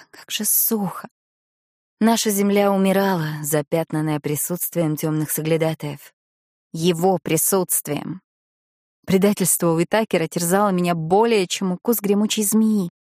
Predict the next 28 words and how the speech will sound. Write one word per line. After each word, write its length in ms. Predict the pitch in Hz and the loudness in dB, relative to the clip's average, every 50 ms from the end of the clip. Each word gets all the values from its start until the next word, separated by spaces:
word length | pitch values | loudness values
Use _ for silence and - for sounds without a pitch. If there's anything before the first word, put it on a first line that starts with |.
| _ _ _ _ _ _ _ - | _ _ _ _ _ _ _ -4
Как 360 | - 202 - - - - 175 | -2 0 0 -2 -2 -4 -2
он 120 | 170 180 | 0 0
мог 340 | 180 185 208 220 233 - - | 2 2 4 2 2 0 -2
так 240 | - - 233 233 - 208 | -4 -4 -4 -4 -4 -6
легко 420 | 208 185 - - _ - 190 226 | -6 -8 -8 -12 _ -4 -2 0
меня 340 | 240 226 220 214 214 208 214 | 0 0 0 -2 -2 -4 -4
обмануть? 800 | 208 196 202 208 214 214 214 214 202 185 170 - - - - _ _ _ _ _ | -4 -4 -4 -2 -2 -2 -2 -2 -2 -4 -6 -8 -14 -20 -20 _ _ _ _ _
Почему 560 | - - - - - - 233 226 226 240 254 | -14 -8 -4 -2 -2 0 2 2 4 4 4
я 200 | 247 208 180 180 | 4 4 4 2
обо 160 | 175 170 175 185 | 2 2 0 -2
всём 340 | - - - 254 254 233 | 0 2 2 4 4 6
не 80 | 208 208 | 4 4
догадалась? 880 | 202 220 214 220 220 214 208 233 220 208 175 170 156 - - - - _ _ _ _ _ _ _ _ _ _ _ _ _ _ - 202 | 2 2 2 2 0 2 2 2 2 2 -2 -4 -8 -10 -12 -14 -16 _ _ _ _ _ _ _ _ _ _ _ _ _ _ -2 2
Я 160 | 196 240 233 | 4 4 4
выскочила 440 | 214 220 233 - - 202 - 202 196 | 4 2 0 0 -2 -4 -2 0 0
из-за 240 | 196 190 180 - 190 | 0 0 0 0 0
поворота, 500 | - 196 185 185 202 226 240 233 - 190 | 0 2 2 2 2 2 2 2 2 0
откуда 320 | 185 - - 220 196 202 | -2 0 -2 0 0 0
был 160 | 180 185 190 185 | 2 2 0 -2
виден 480 | 170 170 185 220 196 208 190 185 180 | -2 -2 -2 0 0 2 0 2 2
наш 240 | 180 180 185 180 175 | 2 2 0 0 -2
дом, 320 | 175 190 208 202 196 190 | 0 0 0 2 2 0
и 80 | 175 170 | 0 -2
чуть 240 | - - 190 - - | -4 -8 -8 -8 -6
не 160 | 175 170 165 | -8 -6 -6
расплакалась 720 | 156 151 - - - - 156 - _ - 151 143 - - | -6 -8 -10 -12 -12 -14 -14 -14 _ -12 -10 -8 -8 -10
от 80 | - - | -8 -8
облегчения. 760 | 156 160 156 151 - - - - 160 156 156 160 - 180 | -8 -8 -8 -10 -8 -8 -8 -6 -6 -6 -6 -8 -10 -14